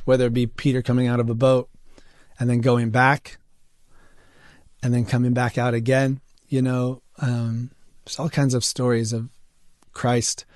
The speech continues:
speaking to the idleness, I think. And something that you'll s-, that you find, and you have, you've been to other places in the world, is the American dream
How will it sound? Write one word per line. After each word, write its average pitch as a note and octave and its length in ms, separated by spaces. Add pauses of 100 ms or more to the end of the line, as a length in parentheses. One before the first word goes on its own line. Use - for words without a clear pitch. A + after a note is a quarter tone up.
(1080)
speaking C#3+ 720
to - 140
the A#2+ 200
idleness, C3+ 640
I B2+ 120
think. D#3+ 520 (340)
And C3+ 380 (1200)
something G#3 520
that C#3 160
you'll C#3 180
s-, - 340 (260)
that C#3 160
you C3 120
find, C3 360
and B2 140
you C#3+ 140
have, C3+ 240
you've C3+ 120
been B2+ 160
to C3+ 120
other A#2+ 180
places B2 260
in A2 80
the G#2+ 60
world, A2+ 360 (1160)
is D3 300
the C#3 140
American D3 520
dream C#3+ 500